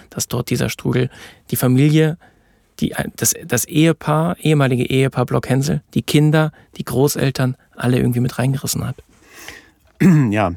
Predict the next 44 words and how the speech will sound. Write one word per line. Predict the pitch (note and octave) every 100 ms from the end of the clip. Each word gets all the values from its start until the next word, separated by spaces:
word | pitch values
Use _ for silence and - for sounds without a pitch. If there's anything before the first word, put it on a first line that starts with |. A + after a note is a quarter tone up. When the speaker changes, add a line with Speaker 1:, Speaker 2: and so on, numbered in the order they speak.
| -
Speaker 2:
also | A2+ G2+ G2 G2+
wir | G#2+ G#2+
stehen | - A#2 A#2
an | A2
dem | A2 G2+
Punkt, | A#2+ A#2 C3 - A2
äh, |
es | G#2 G#2+ A2
sind | G#2+
eigentlich, | - G#2 G#2+ -
es | A2 -
gibt, | B2+ _ _ -
äh, | - C#3 G#2+ - - - D3
keine | - A2 A2
Gewinner, | G#2+ A2 A#2 G#2+
sowieso | G2+ G2+ A2+
schon | A#2
lange | G#2 A2 A2
nicht | G2+
mehr. | G2+ G2+
Es | G2+
gibt | A2+ -
nur | A2
Verlierer | G2+ G#2 G2 A2 A#2 A2+
und | A2
vor | - -
allen | G2+ G2+
Dingen, | G#2 G#2 G2+ - - - _
äh, | -
und | F#2+ G2
da | F#2+
sind | G2+
wir | G2+
bei | G2+
den | F#2+ F#2+
Kindern | A2+ A2+ G2
ja | F2 F2+
wieder, | F#2 F#2+ G2+ G#2+
sind | G#2 F#2+
die | G2
Kinder | G#2+ G#2+ G2
natürlich | F#2+ - G2 G2 - -
die | G3 C#3+ A2+
größten | F#2 G#2 - G#2 F2+